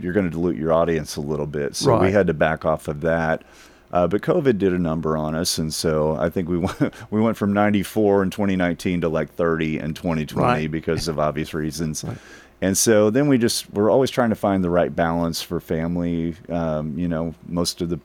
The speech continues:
Speaker 1: band members are married. And
Speaker 2: Right. Family oriented.
Speaker 1: Yeah, we, we didn't wanna do it too much, and we just didn't wanna play,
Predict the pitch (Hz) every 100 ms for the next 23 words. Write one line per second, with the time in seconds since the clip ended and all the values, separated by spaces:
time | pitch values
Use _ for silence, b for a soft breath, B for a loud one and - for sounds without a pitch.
0 | - - 85 85 82 85 80 82 80 78
1 | 80 85 85 82 95 76 - - 156 156
2 | 127 127 117 110 104 110 120 113 117 98
3 | 95 101 107 95 104 113 110 107 98 92
4 | 95 - - 104 98 101 - 95 90 87
5 | 87 - 95 82 87 85 - 90 87 85
6 | 82 82